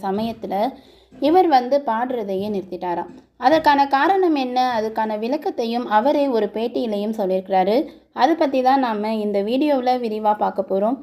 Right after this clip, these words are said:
வீடியோக்குள்ள போறதுக்கு முன்னாடி, இப்பதான் இந்த சேனல் பார்க்குறீங்கன்னா சப்ஸ்கிரைப் பண்ணிடுங்க. பக்கத்துல இருக்கக்கூடிய பெல் ஐகானை கிளிக் பண்ணீங்கன்னா, நாங்க அடுத்து போடக்கூடிய வீடியோஸ்க்கான அப்டேட்ஸ் எல்லாம் உங்களுக்கு வந்து சேரும். கண்ணதாசனுடைய பாடல் வரிகள்ல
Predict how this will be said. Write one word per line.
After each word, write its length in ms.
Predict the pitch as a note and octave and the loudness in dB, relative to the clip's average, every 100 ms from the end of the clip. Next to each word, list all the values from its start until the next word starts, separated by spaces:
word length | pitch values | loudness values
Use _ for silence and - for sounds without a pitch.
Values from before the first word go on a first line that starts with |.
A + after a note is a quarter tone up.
| - _ - | -12 _ -6
வீடியோக்குள்ள 460 | A#3+ F4 F4+ E4+ | 0 2 4 2
போறதுக்கு 420 | D#4+ D#4 D4 D4 C#4 | 2 2 0 -2 0
முன்னாடி, 240 | C#4+ C#4 | 0 2
இப்பதான் 380 | C#4 C4 B3 B3+ | 0 -2 0 0
இந்த 140 | B3+ | -2
சேனல் 320 | A#3+ A3+ A#3 A#3 | -4 -4 -4 -2
பார்க்குறீங்கன்னா 480 | A3 A3 A3 A3 A3 | -2 -2 -6 -4 -2
சப்ஸ்கிரைப் 420 | A3+ G#3+ A3 A3 | -4 -4 -4 -2
பண்ணிடுங்க. 400 | A3 G#3+ G#3+ C4 E4+ | -2 -2 0 0 2
பக்கத்துல 400 | D4 F4 F4 D4+ | 2 2 2 2
இருக்கக்கூடிய 500 | C4 C4 B3+ A#3 A#3 | 2 0 -2 -4 -2
பெல் 200 | G#3+ A3+ | -2 0
ஐகானை 400 | B3+ A#3+ G3+ G3+ | 0 2 -2 -2
கிளிக் 220 | G3+ G3 | -6 -6
பண்ணீங்கன்னா, 580 | G3+ G3 F#3 G3 G#3+ A#3+ - _ - | -4 -2 0 0 -2 -6 -16 _ -6
நாங்க 280 | A3 A#3 | -4 2
அடுத்து 260 | A#3 C#4 D#4+ | 2 2 2
போடக்கூடிய 540 | D#4 C4+ C4+ C4 C4 | 4 4 4 2 2
வீடியோஸ்க்கான 500 | B3+ B3 B3+ B3 A#3+ A3+ G#3+ | 0 0 -2 0 -2 0 0
அப்டேட்ஸ் 300 | G#3+ B3 A#3+ | 2 0 0
எல்லாம் 300 | G#3+ A#3 A3+ | -2 -2 0
உங்களுக்கு 320 | F#3+ F#3 F#3 | 0 0 0
வந்து 440 | F3 F#3 A#3 G#3 | -2 0 2 2
சேரும். 420 | E3+ E3+ E3 F3 - _ _ _ _ _ _ _ _ _ - | 0 -4 -4 -8 -12 _ _ _ _ _ _ _ _ _ 0
கண்ணதாசனுடைய 840 | B3+ D#4 G4 F4+ F4 E4 D4 C4+ C4 | 4 6 4 4 2 2 2 0 0
பாடல் 380 | C4 A3+ A#3+ A#3+ | 0 0 0 0
வரிகள்ல 680 | G#3 G#3 G#3+ G3 G3 G#3 | 0 0 0 0 0 0